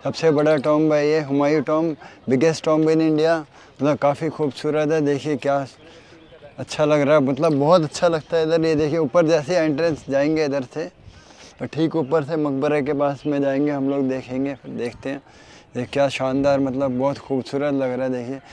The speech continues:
पैसा वसूल है पूरा, चालीस रुपये की टिकट लगती है बस। ये देखिए, अरे वाह, क्या माशाल्लाह, क्या नज़ारा है, मतलब, देखिए, डिज़ाइन देखेंगे। ये देखिए, पूरा पर्शियन और इंडियन आर्किटेक्चर है, पूरा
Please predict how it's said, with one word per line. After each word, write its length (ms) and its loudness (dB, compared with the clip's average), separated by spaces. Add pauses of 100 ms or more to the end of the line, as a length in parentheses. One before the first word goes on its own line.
(200)
पैसा 300 2
वसूल 540 0
है 80 2
पूरा, 360 -2 (320)
चालीस 360 4
रुपये 240 4
की 40 -2
टिकट 200 0
लगती 300 -4
है 60 -4
बस। 220 -10
ये 140 -2
देखिए, 580 -10
अरे 180 -2
वाह, 140 -10 (640)
क्या 140 6
माशाल्लाह, 680 0
क्या 300 -2
नज़ारा 500 0
है, 80 0
मतलब, 400 -6
देखिए, 280 -12 (560)
डिज़ाइन 420 -6
देखेंगे। 400 -2
ये 100 4
देखिए, 440 -2 (600)
पूरा 580 6 (140)
पर्शियन 480 2
और 220 6 (360)
इंडियन 260 4
आर्किटेक्चर 680 0
है, 60 4
पूरा 380 0